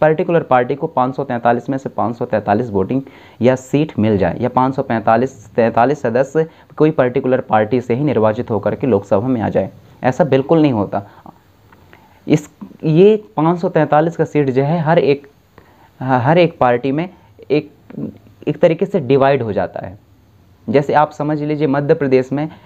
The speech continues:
लोकसभा की सीटें उनतीस हैं, उसमें से आप मान लीजिए कि बीस सीटें जो हैं बीजेपी को मिली और उनतीस सीटें पूरे के पूरे कांग्रेस को चली गई। तो यहाँ एक भी सदस्य ऐसा नहीं रहा जो तृणमूल कांग्रेस, एक भी सीट ऐसा खाली नहीं रहा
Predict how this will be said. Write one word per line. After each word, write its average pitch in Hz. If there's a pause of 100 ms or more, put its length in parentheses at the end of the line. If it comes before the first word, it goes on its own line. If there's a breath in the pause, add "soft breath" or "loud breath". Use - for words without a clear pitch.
(520 loud breath)
लोकसभा 147
की 151
सीटें 135
उनतीस 110
हैं, 95 (140)
उसमें 165
से 165 (280 loud breath)
आप 135 (140)
मान 127
लीजिए 127
कि 160 (280)
बीस 160
सीटें 131
जो 123
हैं 143
बीजेपी 120
को 143
मिली 156 (380 soft breath)
और 151
उनतीस 160
सीटें 151
पूरे 139
के 139
पूरे 139
कांग्रेस 113
को 117
चली 95
गई। - (500)
तो 165
यहाँ 170 (140 loud breath)
एक 165
भी 185
सदस्य 135
ऐसा 120
नहीं 131
रहा 131
जो 147
तृणमूल 147
कांग्रेस, 110 (800)
एक 127
भी 139
सीट 131
ऐसा 123
खाली 113
नहीं 120
रहा 131